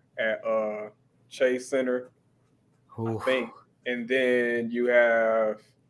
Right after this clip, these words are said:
Speaker 1: the Nuggets versus Lakers for the Nuggets ring night. So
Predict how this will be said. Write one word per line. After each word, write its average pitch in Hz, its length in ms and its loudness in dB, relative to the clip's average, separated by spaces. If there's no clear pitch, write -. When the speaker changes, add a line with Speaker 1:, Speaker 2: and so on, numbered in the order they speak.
Speaker 1:
the 110 100 -4
Nuggets 127 640 2
versus 120 540 2
Lakers 123 460 -2
for 120 140 -6
the 113 80 -2
Nuggets 117 380 -2
ring 123 220 -2
night. 104 320 -12
So 104 360 -8